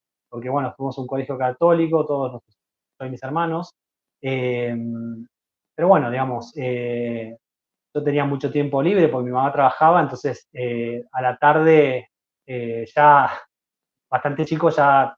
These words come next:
tenía tiempos para, para hacer travesuras, <laughs> digamos, ¿no? Eh, entonces ahí, bueno, uno a veces empieza a encontrar caminos que no son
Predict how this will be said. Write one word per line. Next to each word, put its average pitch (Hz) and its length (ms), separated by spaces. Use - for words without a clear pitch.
tenía 143 280
tiempos 147 340
para, 123 420
para 196 160
hacer 190 180
travesuras, 165 580
<laughs> 135 40
digamos, 135 340
¿no? 165 200
Eh, 135 500
entonces 151 560
ahí, 143 320
bueno, 147 340
uno 143 220
a 135 40
veces 135 460
empieza 131 320
a - 20
encontrar 135 480
caminos 135 460
que 117 440
no 123 100
son 127 480